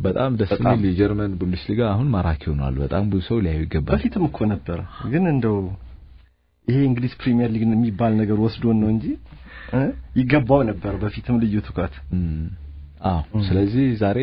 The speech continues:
Speaker 1: ብዙ ሰዎች ቢያዩት አሪፍ ጨዋታ ይሆናል ብለን እናስባለን። የባየር ሚዩኒክ እና የአር ቢ ላይፕዚግ ጨዋታ ምሽት ይደረጋል።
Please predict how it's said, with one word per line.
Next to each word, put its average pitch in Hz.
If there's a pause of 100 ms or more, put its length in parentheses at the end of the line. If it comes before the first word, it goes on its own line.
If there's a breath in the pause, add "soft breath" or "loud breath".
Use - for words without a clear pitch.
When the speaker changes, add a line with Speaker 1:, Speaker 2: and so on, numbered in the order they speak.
Speaker 1:
ብዙ 110
ሰዎች 127 (100)
ቢያዩት 98 (360)
አሪፍ 98
ጨዋታ 80
ይሆናል 87
ብለን 87
እናስባለን። 87 (140)
የባየር 95
ሚዩኒክ 90
እና 92 (120)
የአር 85
ቢ 85
ላይፕዚግ 90
ጨዋታ 90 (800 loud breath)
ምሽት 80 (300)
ይደረጋል። 71